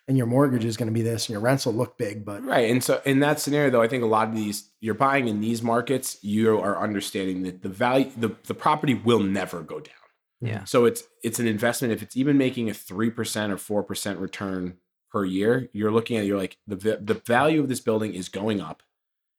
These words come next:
Speaker 2: and you're buying it more for appreciation and no downside
Speaker 3: And I'm
Speaker 2: risk.
Speaker 3: holding it for twenty to thirty years. And,
Speaker 2: Right.
Speaker 3: but, you know, but that, but you have to have, like, a mound of cash available to be able to do that.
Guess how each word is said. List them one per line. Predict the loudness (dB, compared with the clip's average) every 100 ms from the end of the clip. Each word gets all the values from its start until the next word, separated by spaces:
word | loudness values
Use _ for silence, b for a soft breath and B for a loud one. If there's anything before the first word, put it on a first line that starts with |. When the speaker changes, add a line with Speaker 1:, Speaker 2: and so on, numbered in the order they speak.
| _
Speaker 2:
and | -2 0 0 -4 -4
you're | -2
buying | 0 0 0
it |
more | 4 2
for | 4 0
appreciation | 2 -2 2 2 2 2 0
and | 0 0 0 2
no | 4 4
downside | 2 -4 -4 -6 -2
Speaker 3:
And | 2 4
I'm |
Speaker 2:
risk. | 6
Speaker 3:
holding | 4 4 2
it | 0
for |
twenty | -2 0 2 2
to | 0
thirty | 2 2 2
years. | 0 0 0 -2 -2
And, | -2
Speaker 2:
Right. | -2 -4 0
Speaker 3:
but, | 0 2
you | 2
know, | 2
but | 2 2
that, | 2 -2
but | 0
you | 2
have | 2 0
to | 0
have, | 2 2
like, | 0 -2 -8 _ _ -10
a | -10 -10 _ -16 0
mound | 4 6 6 6 6 4 2
of | -2
cash | 0 0 0 0
available | 2 2 2 0
to | -6
be | -2
able | -2 -2
to | -4
do | 0 0
that. | 0 -4 -6